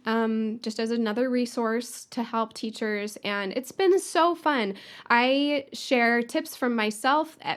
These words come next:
basically everything in my courses kind of in bite-sized podcast episodes. Um, but also we have experts on who talk about all kinds of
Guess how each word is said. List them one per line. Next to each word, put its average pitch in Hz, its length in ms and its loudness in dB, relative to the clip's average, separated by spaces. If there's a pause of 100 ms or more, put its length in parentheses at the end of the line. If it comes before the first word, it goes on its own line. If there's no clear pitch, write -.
(120)
basically 247 440 0
everything 233 300 -2
in 208 80 -2
my 202 120 -4
courses 214 460 -4
kind 202 200 -6
of 196 80 -8
in 190 100 -4
bite-sized 226 640 -4 (360)
podcast 240 340 -4
episodes. 247 580 -2 (380)
Um, 214 440 0
but 240 120 2
also 240 540 4
we 226 220 2
have 269 160 2
experts 320 460 -2
on 180 400 0
who 220 440 2
talk 220 260 0
about 202 540 -2 (680)
all 277 220 4
kinds 262 520 2
of 196 280 -2